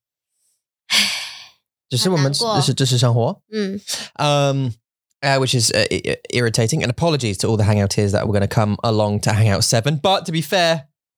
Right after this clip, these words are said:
Speaker 1: 不是我们的错。
Speaker 2: it wasn't our fault, but you did get
Speaker 1: Mm-hmm.
Speaker 2: Hangout one to six.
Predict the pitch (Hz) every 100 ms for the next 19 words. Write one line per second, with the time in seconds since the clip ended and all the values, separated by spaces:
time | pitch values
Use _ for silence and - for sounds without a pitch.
0 | _ _ _ - 220 254 247 214 180 175
1 | 180 180 - 214 160 - 123 123 123 107
2 | - 104 135 - - 151 143 139 160 143
3 | 139 - 123 131 117 110 113 110 107 -
4 | - - -